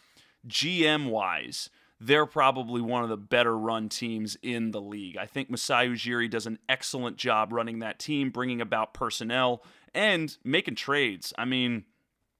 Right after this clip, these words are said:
he really got away with murder with this trade with Orlando. Orlando, I don't know what the hell they're doing. I, they, every single trade and acquisition they make, I, I just,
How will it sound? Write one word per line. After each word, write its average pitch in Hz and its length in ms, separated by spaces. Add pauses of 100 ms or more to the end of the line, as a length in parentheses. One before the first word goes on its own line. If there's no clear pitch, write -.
(300)
he 160 120
really 180 200
got 131 200
away 127 140
with 104 120
murder 107 400
with 98 180
this 101 140
trade 123 360
with 110 120
Orlando. 101 500
Orlando, 120 640 (460)
I 160 80
don't 175 100
know 123 60
what 113 160
the 98 80
hell 135 260
they're 120 180
doing. 92 340
I, 107 160
they, 131 180
every 147 340
single 139 300
trade 139 380
and 120 100
acquisition 120 540
they 110 100
make, 110 320
I, 104 200
I 110 160
just, 107 220